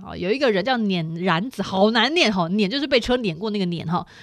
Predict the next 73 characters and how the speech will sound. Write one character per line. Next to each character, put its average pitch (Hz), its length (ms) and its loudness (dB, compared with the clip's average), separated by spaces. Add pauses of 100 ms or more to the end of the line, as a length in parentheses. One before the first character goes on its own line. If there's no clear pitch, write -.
“然” 208 200 4
就 277 80 0
自 262 160 -4
然 175 140 4
的 165 120 -2
然， 160 240 0
子 185 140 -8
就 190 140 -2
是 196 140 -4
孔 185 260 -4
子 180 80 -6
的 120 120 -6
子， 160 180 -6
碾 208 180 4
然 214 220 6
子 - 180 -12
啊， 65 140 -10
他 302 120 0
写 320 160 -4
了 160 80 0
一 226 60 -2
本 160 180 -2
书 202 140 -2
叫 220 100 2
做 202 220 0 (720)
《抚 220 300 2
长 165 380 -2
录》 240 320 0
哈， - 280 -12
反 175 160 -4
正 247 200 -2
呢 196 240 0
你 165 80 -4
就 233 180 0
记 302 140 -2
得 254 100 2
故 302 100 -4
事 269 140 -6
就 269 100 0
好， 180 120 2
这 240 80 -4
本 220 120 -2
书 240 120 -4
的 220 100 0
名 196 100 -2
字 196 80 -4
不 185 120 -6
用 202 80 -2
太 196 100 -2
去 190 100 -4
记 175 140 -10
它 160 180 -2
哈。 151 140 -4 (380)
他 339 100 0
说 403 100 4
里 370 60 0
面 330 140 2
有 294 40 2
个 254 80 0
故 262 220 -2
事 247 160 -2
呢， 185 140 0
他 254 80 2
就 302 80 0
写 165 180 0
说 226 140 0
欧 349 220 6
阳 254 220 2
公 294 200 2
与 175 240 0
人 180 200 2
行 175 480 -4
令， 294 280 0